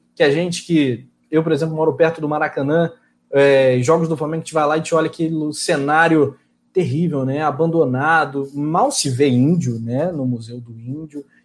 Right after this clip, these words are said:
E com todo o respeito que eu tenho aos, aos índios, à cultura indígena e tal, é, a aldeia Maracanã é algo que, por mais que tenha uma história, deixou de ter sentido, muito por conta de não ser um lugar,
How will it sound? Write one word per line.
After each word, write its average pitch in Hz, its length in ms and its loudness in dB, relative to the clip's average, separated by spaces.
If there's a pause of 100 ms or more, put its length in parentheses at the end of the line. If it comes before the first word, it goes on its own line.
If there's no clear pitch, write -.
(100)
E 120 720 0
com 139 100 -12
todo 175 160 0
o - 20 2
respeito 147 420 2
que - 100 -2
eu 127 100 0
tenho 123 240 -4
aos, 120 320 -2 (260)
aos 113 240 -6
índios, 135 300 -2
à 131 80 2
cultura 131 340 -4
indígena 123 560 0
e 113 60 -14
tal, 143 460 2 (320)
é, 127 680 4
a 151 80 4
aldeia 156 360 6
Maracanã 135 760 0 (340)
é 143 80 0
algo 156 300 4
que, - 120 -16
por 135 160 -8
mais 180 200 -4
que 214 120 -10
tenha 139 200 -6
uma 117 140 -6
história, 156 560 2 (320)
deixou 196 400 4
de 190 140 -2
ter 226 180 0
sentido, 190 800 -2 (360)
muito 214 380 4
por 190 240 -2
conta 208 380 2
de 233 140 -2
não 294 160 -2
ser 233 240 4
um 277 80 0
lugar, 220 440 0